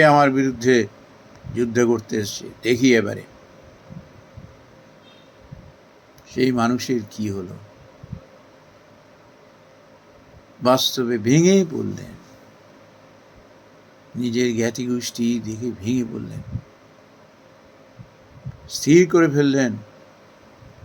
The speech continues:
জ্ঞাতি গোষ্ঠীর রক্তে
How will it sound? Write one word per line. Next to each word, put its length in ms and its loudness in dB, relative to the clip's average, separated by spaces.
জ্ঞাতি 320 -2
গোষ্ঠীর 520 2
রক্তে 440 -2